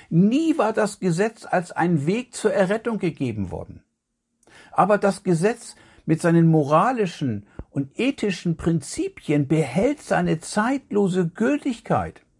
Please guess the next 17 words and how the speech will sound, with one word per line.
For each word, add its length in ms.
Und 140
es 140
erklärt 640
uns 220
vor 200
allem, 440
wie 220
Gott 320
denkt 360
und 220
was 220
vor 180
Gott 260
richtig 420
und 140
falsch 360
ist. 340